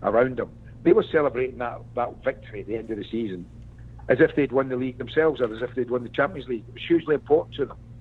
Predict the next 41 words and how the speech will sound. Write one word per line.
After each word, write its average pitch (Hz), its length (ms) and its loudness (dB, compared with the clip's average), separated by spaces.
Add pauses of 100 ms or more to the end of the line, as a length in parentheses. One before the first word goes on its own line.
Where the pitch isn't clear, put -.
(380)
to - 80 -10
get 127 220 2
into 147 280 -4
that 113 200 2
Europa 110 340 0
League. 107 220 -2
They've 120 160 4
done 147 220 4
that. 101 240 -2 (400)
Now, 135 340 6 (680)
will 143 260 2
they 156 120 0
back 127 320 0
him? 131 140 -2 (800)
And 110 100 -8
this 131 140 -2
is 123 80 -8
what 120 180 -2
I - 60 -12
say 123 100 -4
about 113 220 0
recruitment 123 420 -4
again, 120 260 -2
guys. 104 280 0 (400)
Will 151 220 8
they 160 80 8
back 117 300 2
him 117 180 -2 (500)
to 117 60 -12
get 120 260 -2
the 120 60 -6
right 113 260 -2
players 110 320 0
in 104 240 -2 (360)
for - 160 -4
Jose 117 440 2 (340)
to 120 80 -4
move 110 220 2
the 101 100 -4
team 107 240 0
on? 101 220 6